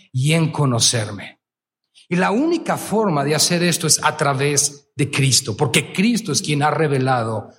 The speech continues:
al Padre. Cristo, por lo tanto, está a la diestra del Padre y debemos buscar las cosas de arriba. Ahora, ¿qué implica lo que es de arriba?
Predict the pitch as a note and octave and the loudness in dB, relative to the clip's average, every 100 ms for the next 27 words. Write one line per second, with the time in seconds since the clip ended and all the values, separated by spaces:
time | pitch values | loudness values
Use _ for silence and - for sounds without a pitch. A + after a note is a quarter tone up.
0 | - B2+ A2 A#2 - - - - _ _ | -2 -2 0 -2 -4 -8 -12 -20 _ _
1 | _ _ _ _ _ _ _ D#3 A3+ - | _ _ _ _ _ _ _ 0 2 2
2 | G3+ G3+ G3 - G#3+ F#3+ G#3 - F#3+ F#3 | 0 0 0 0 0 0 -2 0 0 2
3 | E3 G3 G3 G#3 F#3 E3 D#3 E3+ F3 G3 | 2 0 2 0 0 0 2 2 2 0
4 | A3 G3 E3+ E3+ - - F#3+ G3 F#3 - | -2 -2 2 2 2 2 0 2 0 -2
5 | - G3 F#3+ F#3 E3+ - - - D#3 D#3+ | -2 0 0 0 -2 -6 -12 -2 0 0
6 | D#3+ F#3 D#3+ C3 F#3+ G#3+ C4 D4+ - C4+ | 2 2 2 0 0 0 0 -2 0 0
7 | D#4+ - F3 D3 E3 D3+ E3 E3 - - | 0 0 0 0 0 0 0 -2 -8 -6
8 | F3+ D#3+ D3+ D#3+ D3+ A2 - | 0 0 0 0 0 -2 -6